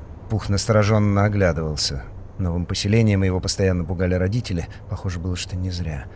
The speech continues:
«Я слышал, как аллигатор кому-то в коридоре рассказывал. Вроде один насмерть, один в коме, а ещё один вообще в порядке.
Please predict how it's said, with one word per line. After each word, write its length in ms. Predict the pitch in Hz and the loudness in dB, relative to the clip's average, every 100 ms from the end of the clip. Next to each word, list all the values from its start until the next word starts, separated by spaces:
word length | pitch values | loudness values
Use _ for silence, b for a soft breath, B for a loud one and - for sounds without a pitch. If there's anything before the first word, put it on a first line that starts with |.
| B B - - - - | B B -18 -18 -18 -6
«Я 200 | 104 120 | 4 4
слышал, 460 | - 139 143 139 127 | 4 2 2 2 2
как 180 | 120 127 | 2 2
аллигатор 460 | 131 135 120 104 | 4 4 2 0
кому-то 300 | 101 101 107 | 0 0 -2
в 40 | - | -2
коридоре 460 | 101 110 107 87 | 0 2 2 2
рассказывал. 640 | 85 - 98 76 71 - B B B - | 0 -2 -2 -4 -6 -10 B B B 0
Вроде 300 | 104 117 123 | 2 6 6
один 320 | 120 131 120 | 6 4 6
насмерть, 500 | 135 151 - 120 95 | 6 6 4 2 2
один 260 | 110 117 110 | 2 2 0
в 120 | - | -2
коме, 420 | - 147 135 107 | 2 4 6 4
а 40 | 107 | 2
ещё 280 | 107 - | 0 2
один 240 | 127 113 113 | 2 2 0
вообще 320 | 101 - 110 | 0 -2 -6
в 80 | - | -4
порядке. 680 | 107 95 82 71 - 85 | -4 -2 -4 -6 -10 -12